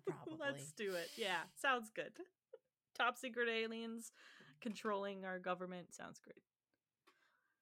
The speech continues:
Speaker 2: I shouldn't say controlling, just nudging. <laughs>
Speaker 1: Uh-huh. Yeah.
Speaker 2: Yeah.
Speaker 1: So do you believe any of the ones that you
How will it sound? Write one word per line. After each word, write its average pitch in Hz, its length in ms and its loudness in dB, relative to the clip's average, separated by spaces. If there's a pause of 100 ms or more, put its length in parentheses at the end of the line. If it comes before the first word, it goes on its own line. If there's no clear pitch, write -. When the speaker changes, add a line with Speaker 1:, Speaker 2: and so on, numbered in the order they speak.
(200)
Speaker 2:
I 233 100 6
shouldn't 220 220 -2
say 180 140 0
controlling, - 560 -10
just - 400 -6 (600)
nudging. 185 640 0 (440)
<laughs> 220 60 0 (840)
Speaker 1:
Uh-huh. 185 360 -6 (960)
Yeah. 170 400 -4 (380)
Speaker 2:
Yeah. 185 120 -4 (2000)
Speaker 1:
So 233 260 2
do 214 160 -2
you 247 100 -2
believe 185 420 0
any 240 200 -4
of 247 80 -4
the 262 80 -6
ones 262 240 -10
that 269 160 -2
you 269 340 -10